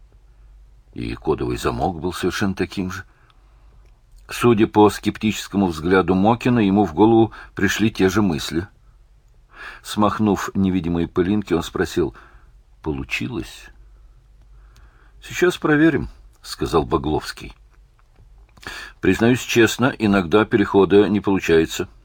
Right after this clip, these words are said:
Остаёмся на прежнем месте, то есть в нашем времени. Ну, как если бы завели машину, а мотор и заглох". "А это всегда так бывает, башка будто с бодуна?"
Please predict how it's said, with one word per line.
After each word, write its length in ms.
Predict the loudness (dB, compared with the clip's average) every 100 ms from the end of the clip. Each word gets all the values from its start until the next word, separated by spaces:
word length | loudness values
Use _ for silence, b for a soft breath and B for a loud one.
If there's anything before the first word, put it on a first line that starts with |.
| _ _ -20 -14
Остаёмся 540 | 0 2 4 2 -2
на 100 | -2
прежнем 380 | 2 0 2 -2
месте, 400 | 0 -2 -4 -6 B B 2
то 140 | 4
есть 240 | 4 0
в 240 | -2 0 2
нашем 420 | 2 2 2 0
времени. 440 | 2 2 0 -8 -14 -20 -20 -20 -20 -20 -20 _ _ -20 B B
Ну, 160 | 2
как 180 | 2 4
если 200 | 4 4
бы 280 | 6 6 6
завели 320 | 4 4 4
машину, 500 | 4 2 -2 0 2
а 320 | 6 8 8
мотор 360 | 6 2 2 2
и 40 |
заглох". 540 | 2 -2 -2 -10 -16 -20 -20 -20 -20 _ _ _ -20 _ _ _ _ _ -20 B B
"А 280 | -4 -2 -2
это 200 | -4 -8
всегда 440 | -10 -10 -4 -2 -2
так 360 | -4 -8 -12
бывает, 600 | -10 -6 -2 -2 -2 -8 -20 _ -6
башка 420 | -4 -2 -2 -4
будто 560 | -4 -12 -8 -8 -8
с 80 | -10
бодуна?" 540 | -6 -4 -4 -4 -8